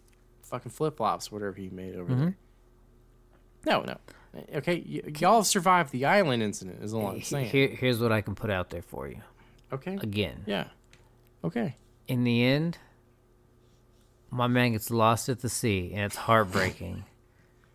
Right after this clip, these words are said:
Speaker 1: Okay, okay.
Speaker 2: And so you, you just lose, you lose a character.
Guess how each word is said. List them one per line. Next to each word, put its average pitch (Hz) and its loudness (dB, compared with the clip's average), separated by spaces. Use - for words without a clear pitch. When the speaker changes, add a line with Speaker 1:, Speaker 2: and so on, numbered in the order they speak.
Speaker 1:
Okay, 170 -2
okay. 127 -12
Speaker 2:
And 127 -4
so - -4
you, 131 2
you 139 0
just 123 2
lose, 143 4
you 139 0
lose 147 8
a 120 4
character. 104 2